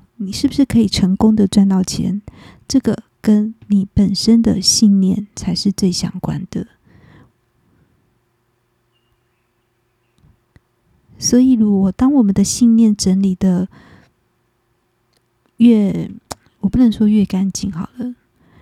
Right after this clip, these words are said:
应该说当我们对于丰盛啊，或是对于成功啊，或是对于金钱这些的负面性的信念越少，当然你就会更容易去达到你所要的丰盛或是成功。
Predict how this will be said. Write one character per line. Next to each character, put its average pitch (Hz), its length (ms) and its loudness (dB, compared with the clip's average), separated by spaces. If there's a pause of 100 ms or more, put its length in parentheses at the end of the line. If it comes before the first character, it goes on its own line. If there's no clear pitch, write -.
(260)
应 269 120 2
该 294 80 4
说 277 180 2 (160)
当 277 200 0
我 240 100 4
们 196 140 0
对 233 200 2
于 202 120 2
丰 214 320 -2
盛 208 320 0
啊， 196 200 -2
或 208 140 0
是 202 160 -4
对 220 180 4
于 196 140 2
成 190 320 -2
功 220 240 0
啊， 214 280 0
或 214 140 -2
是 220 120 -4
对 220 200 4
于 196 180 2 (640)
金 254 240 2
钱 196 280 0
这 208 160 -2
些 208 200 0
的 196 80 -2
负 247 220 -2
面 226 200 2
性 208 220 -2
的 185 80 -2
信 196 240 -2
念 190 160 0
越 190 160 0
少， - 500 -10 (1900)
当 262 160 0
然 226 160 2
你 202 80 0
就 208 120 -2
会 214 120 2
更 220 320 0
容 202 260 0
易 208 220 0
去 - 200 -4
达 190 260 -8
到 214 240 0
你 208 120 -2
所 - 200 -4
要 214 200 0
的 214 120 -4
丰 202 300 -2
盛 202 300 -4
或 190 140 -4
是 190 100 -8
成 - 300 -8
功。 202 320 -10